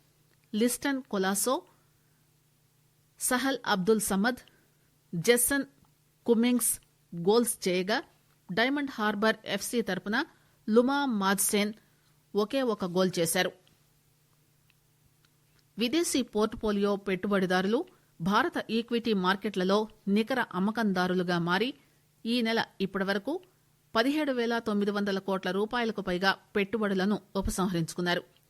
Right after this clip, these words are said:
ఇదే కాలంలో వారు రుణ సాధారణ పరిమితి ద్వారా భారత రుణ మార్కెట్లో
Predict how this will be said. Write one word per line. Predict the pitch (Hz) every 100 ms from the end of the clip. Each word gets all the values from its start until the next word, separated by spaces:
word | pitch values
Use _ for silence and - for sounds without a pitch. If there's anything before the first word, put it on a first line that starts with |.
| -
ఇదే | 190 196
కాలంలో | 175 170 170 208 294 - _ 185
వారు | 185 180 - - _ _ _ _ _ 208
రుణ | 247 302 -
సాధారణ | - 202 214 240 220
పరిమితి | 190 180 185 196 185
ద్వారా | 175 180 196 226 - _ _ _ _
భారత | 175 190 226 269 208
రుణ | 190 208
మార్కెట్లో | 196 185 190 170 220